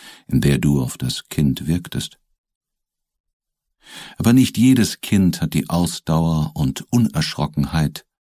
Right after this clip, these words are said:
so lange zu suchen, bis es zu der Güte kommt. Du kannst dein Kind nur so behandeln, wie du eben selbst geschaffen bist, mit Kraft, Lärm und Jähzorn.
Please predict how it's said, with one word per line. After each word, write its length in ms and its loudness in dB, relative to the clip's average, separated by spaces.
so 160 4
lange 300 2
zu 180 -6
suchen, 580 -2
bis 240 0
es 300 -8
zu 180 -6
der 160 -4
Güte 340 -2
kommt. 480 -8
Du 80 -20
kannst 280 2
dein 140 2
Kind 340 2
nur 160 4
so 240 2
behandeln, 640 0
wie 80 2
du 100 2
eben 320 2
selbst 400 -2
geschaffen 500 -6
bist, 400 -10
mit 200 -12
Kraft, 600 -4
Lärm 540 0
und 160 0
Jähzorn. 680 0